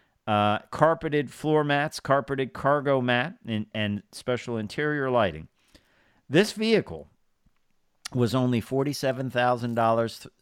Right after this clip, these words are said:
forty-seven thousand three hundred and ten dollars. That's including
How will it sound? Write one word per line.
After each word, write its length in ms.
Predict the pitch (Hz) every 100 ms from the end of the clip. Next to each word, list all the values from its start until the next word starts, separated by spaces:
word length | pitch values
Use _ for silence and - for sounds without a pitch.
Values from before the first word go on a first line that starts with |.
| _ _
forty-seven 840 | - - 185 180 175 - 160 143 143
thousand 460 | 139 131 131 120
three 200 | 110 147
hundred 260 | 139 117 104
and 100 | 101
ten 260 | - 135
dollars. 460 | 120 101 87 78 82
That's 200 | 92 -
including 440 | 95 - 117 101